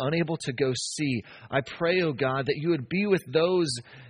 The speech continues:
in the nursing homes and care facilities and let them know they are still loved and not forgotten, even though we cannot see them. And I pray for those family members unable to go and feeling that sense of distance and isolation from them. I pray that you would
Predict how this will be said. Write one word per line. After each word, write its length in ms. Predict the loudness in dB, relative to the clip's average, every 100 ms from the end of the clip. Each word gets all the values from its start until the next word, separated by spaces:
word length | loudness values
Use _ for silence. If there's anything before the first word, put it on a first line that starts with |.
| -6
in 160 | -4
the 80 | -2
nursing 480 | -2 -2 -2 -4 -4
homes 300 | -4 -4 -6
and 120 | -8
care 220 | -2 -2
facilities 600 | -2 -6 -2 0 0 -2 -4
and 80 |
let 240 | 0 0 0
them 160 | -4
know 180 | 0 -2
they 120 | 0
are 120 | -2 -2
still 380 | -2 0 2
loved 340 | 2 2 2 -2
and 160 | -4
not 220 | -2 -4 -6 -8
forgotten, 640 | -4 0 0 -2 -6 -8
even 200 | -6 -4
though 140 | -4
we 140 | -4 -6
cannot 400 | -8 -6 -8 -8
see 320 | -10 -6 -6
them. 240 | -6 -10 _ _ _ _ _ -20 -16 -2
And 120 | 0
I 80 | 0
pray 240 | 2 2
for 160 | 2 2
those 200 | 0 0 0
family 360 | 0 2 0 0
members 380 | 0 2 0 0 0
unable 440 | 2 6 6 4 0
to 100 | -4
go 420 | 2 4 6 4
and 100 | 2 -4 -2
feeling 320 | -2 0 -2
that 200 | -2 -4 -6
sense 320 | -2 -2 -2 -10 -14 -20 -20 -2
of 300 | 0 0 -2
distance 600 | 4 4 4 -2 -4 -2
and 100 | -4
isolation 800 | 0 0 2 0 0 0 -4 -8 -6
from 140 | -6 -2
them. 180 | -2
I 80 | -2
pray 320 | -4 0 2
that 160 | 2 0
you 140 | 0
would 140 | 0